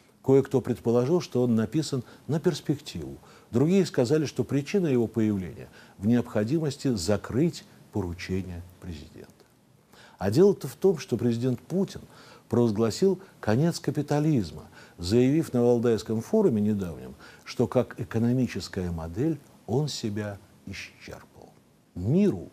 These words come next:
предстоит пережить период переустройства, который может продолжаться довольно долго и окончательный дизайн которого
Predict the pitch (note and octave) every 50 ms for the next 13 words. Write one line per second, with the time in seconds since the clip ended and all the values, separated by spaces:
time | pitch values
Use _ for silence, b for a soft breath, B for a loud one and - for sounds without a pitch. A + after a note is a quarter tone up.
0 | - - - G#2 G#2 - - - - A2 C3 D#3+ D3 D3+ - - - A#2+ A#2 G#2
1 | G2+ F2+ D#2 D2+ - C3 E3+ C#3 - - - B B B B B B B B _
2 | - A2 G#2+ G#2+ C#3+ D#3 D3 C#3 C#3 - - - A#2+ B2 B2 A#2 A2+ G#2 - -
3 | - A#2 G2+ F#2 F2+ E2 - - - - - - - B B B B B B B
4 | B B _ - G#2+ G#2 - C#3 C3+ C#3 C3+ C#3 C3+ B2 A2+ B2 - - - A2+
5 | G#2+ A2 G#2+ G#2+ F#2 A2+ C#3 C3 C#3+ - B2 A2+ A2 G#2+ A2 A#2 B2+ B2+ A#2+ A#2+
6 | A2+ G#2 D#2 - G#2 A#2 C#3 D3 B2+ G2+ E2 D2+ A#1 - B B B B B B
7 | - A2+ B2 A#2+ - - B2 G#2+ G2+ F#2 - - G#2+ A2 A#2+ A2+ - D3+ D#3+ E3
8 | E3 C#3+ D3+ D#3+ C#3+ B2 C#3+ A#2+ G#2 G2 F#2 - G#2 - - F2 - D2+ B1 G#1+
9 | -